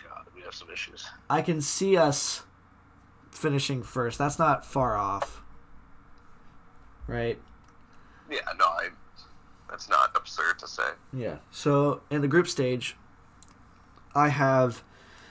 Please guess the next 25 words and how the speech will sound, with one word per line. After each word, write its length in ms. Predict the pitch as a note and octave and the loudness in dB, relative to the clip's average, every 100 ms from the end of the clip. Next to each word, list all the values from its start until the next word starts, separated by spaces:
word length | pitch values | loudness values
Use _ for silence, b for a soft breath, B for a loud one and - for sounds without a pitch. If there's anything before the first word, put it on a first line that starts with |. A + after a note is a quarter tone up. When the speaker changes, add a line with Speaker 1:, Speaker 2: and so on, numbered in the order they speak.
| B B B | B B B
Speaker 2:
<sighs> 720 | B - - - - - - - | B -6 -4 -2 -4 -8 -14 0
I 60 | |
have 220 | D3+ D#3+ C#3 | 4 4 2
Forge 480 | - D3+ D#3+ E3+ - | 2 4 6 4 2
and 180 | C#3 C3 | 0 2
York 420 | C#3 B2+ - - | 2 2 -2 -2
making 340 | C3 B2+ B2+ | -2 -2 -4
it 180 | B2 - | -4 -8
through. 440 | - - A2+ G2+ B B B B B B B - | -10 -6 -6 -6 B B B B B B B -6
Now, 440 | C3 C#3 C3+ A#2+ - - | -2 2 0 -2 -10 -20
hear 240 | C3+ D3+ | -4 -2
me 160 | D3+ C#3+ | 0 0
out 260 | B2+ B2 - - | 0 0 -4 -8
with 220 | B2+ A#2+ | -8 -6
this. 320 | - A2+ - - B B B B B B - - - - | -8 -6 -10 -14 B B B B B B -20 -20 -20 -2
I 140 | B2 | 2
don't 460 | C3+ - D3 E3+ - | 2 2 2 0 -6
think 600 | - - D3 B2+ A2 - - _ - - - - - - - - - | -14 -2 0 0 -6 -16 -20 _ -20 -20 -20 -20 -20 -20 -20 -20 -2
it 220 | C3+ - | -2 0
will 160 | C3+ C3 | 0 0
be 400 | C3 B2+ B2 A2+ - | 2 0 -2 -6 -6
by 180 | - B2+ | -2 0
a 120 | B2 | 0
large 420 | A#2+ A#2+ A#2 A#2 A2 | -2 -2 -2 -2 -6
margin. 480 | A2 G2+ G2+ A#1+ | -6 -6 -8 -12